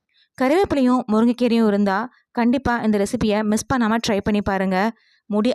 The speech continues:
அதிகமா கொட்டுது, இரும்பு சத்து குறைபாடு இருக்கு, ரொம்ப டயர்டா ஃபீல் பண்றீங்க அப்படின்னா, இந்த ரெசிபியை செஞ்சு வச்சுட்டு, அடிக்கடி உணவுல சேர்த்துக்கிட்டே வாங்க.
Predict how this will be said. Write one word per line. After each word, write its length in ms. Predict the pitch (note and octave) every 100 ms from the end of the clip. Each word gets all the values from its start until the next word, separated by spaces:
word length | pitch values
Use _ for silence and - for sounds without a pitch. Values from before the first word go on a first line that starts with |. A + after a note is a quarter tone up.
| G3
அதிகமா 340 | F#3+ G#3+ A3 A#3
கொட்டுது, 360 | G3+ G3+ F3+ F#3 G#3 - _ A3+
இரும்பு 200 | A#3+ B3
சத்து 160 | A#3+ A3 G#3
குறைபாடு 360 | G3 G3 G#3 G3+
இருக்கு, 200 | F#3+ F#3+ -
ரொம்ப 140 | G3+ A3
டயர்டா 280 | A3 A3 B3 C#4
ஃபீல் 180 | A#3 A3
பண்றீங்க 320 | G#3 G3 G3 -
அப்படின்னா, 320 | G3 F#3+ F#3 G3 G#3+
இந்த 120 | G3+
ரெசிபியை 320 | G3 B3+ B3+ A#3+
செஞ்சு 220 | F#3+ G3 G#3
வச்சுட்டு, 340 | G3 F#3+ F3+ G3 G#3+ _ _ _ G3+
அடிக்கடி 340 | A3+ C4 A3+ A#3+
உணவுல 220 | G#3+ G#3 G#3+
சேர்த்துக்கிட்டே 420 | G#3+ G3 G#3+ G#3+ A3+ G3+
வாங்க. 320 | F#3+ F#3+